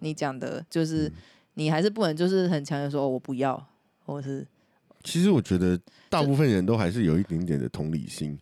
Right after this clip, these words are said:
Speaker 1: 嗯。
Speaker 2: 他不想做这件事情，也是因为他有，他觉得他想要做不一样，别的东西，
Speaker 1: 嗯，嗯，嗯，嗯。
Speaker 2: 或者他本来就的本分。
Speaker 1: 嗯。
Speaker 2: 那你也可以告诉他，就说：“哦，我跟你一样啊，
Speaker 1: 嗯。
Speaker 2: 我，我也只是只想做我的本分。”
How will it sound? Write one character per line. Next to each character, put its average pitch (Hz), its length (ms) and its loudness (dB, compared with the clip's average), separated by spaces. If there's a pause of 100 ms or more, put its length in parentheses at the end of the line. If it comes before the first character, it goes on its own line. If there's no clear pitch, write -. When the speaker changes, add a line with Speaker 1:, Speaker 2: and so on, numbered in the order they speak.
(380)
Speaker 1:
嗯。 175 200 -4
Speaker 2:
他 170 200 0
不 - 180 0
想 85 320 0 (140)
做 120 180 2
这 104 120 2
件 95 100 4
事 98 160 -4
情， 78 220 -2
也 73 120 -2
是 92 160 -2
因 95 80 2
为 87 140 2
他 - 260 -4
有， 80 200 0
他 123 200 -4
觉 85 200 0
得 71 100 -6
他 90 160 -6
想 71 220 -8
要 76 100 -4
做 82 240 0 (160)
不 87 160 2
一 67 100 -4
样， 58 200 -8 (100)
别 - 140 2
的 - 120 4
东 - 200 0
西， 175 180 -6
Speaker 1:
嗯， 69 40 -4
嗯， - 0 -
嗯， - 60 -4
嗯。 - 40 -6
Speaker 2:
或 82 60 2
者 80 60 -2
他 82 120 -2
本 78 180 -2
来 73 160 -6
就 85 240 0 (360)
的 76 160 -4 (280)
本 69 240 -2
分。 107 260 0 (120)
Speaker 1:
嗯。 185 320 -4 (100)
Speaker 2:
那 139 140 2
你 123 160 4
也 101 100 4
可 101 100 -2
以 95 80 2
告 95 160 2
诉 90 100 4
他， 80 180 2
就 78 80 -2
说 80 200 2
：“哦， 92 100 2
我 85 60 2
跟 113 120 0
你 104 40 2
一 82 100 0
样 95 180 0
啊， 78 160 -2 (160)
Speaker 1:
嗯。 185 180 0
Speaker 2:
我， 92 220 2
我 107 240 2
也 120 80 4
只 82 160 -6
是 92 260 0 (560)
只 98 160 -2
想 78 180 -2
做 95 160 2
我 78 120 4
的 73 80 -2
本 64 220 -4
分。” 78 220 -2